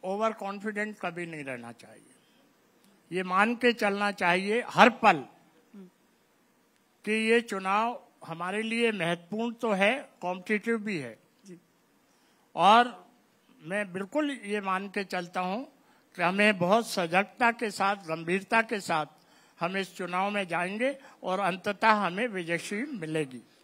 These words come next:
Speaker 2: देखिए, आपने इतनी बार समय की बात की कि हमारा जो समय की टिकटिकी थी, जो बताती कि अच्छा देखिए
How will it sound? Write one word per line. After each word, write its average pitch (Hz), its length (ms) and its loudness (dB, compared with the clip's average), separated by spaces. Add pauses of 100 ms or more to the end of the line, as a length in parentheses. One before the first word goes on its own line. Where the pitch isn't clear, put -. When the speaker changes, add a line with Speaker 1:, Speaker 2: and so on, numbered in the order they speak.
(200)
Speaker 2:
देखिए, 175 180 -10
आपने 185 280 -4
इतनी 233 280 -6
बार 247 120 -2
समय 233 300 -2
की 233 100 -10
बात 208 260 2
की 175 260 -4 (560)
कि 185 60 -8
हमारा 196 300 2
जो 226 160 -2
समय 226 680 0
की 240 160 -6
टिकटिकी 214 460 -6
थी, 233 180 -6
जो 226 100 -6
बताती 202 420 0
कि 226 320 -10 (120)
अच्छा 170 220 -6
देखिए 151 340 -12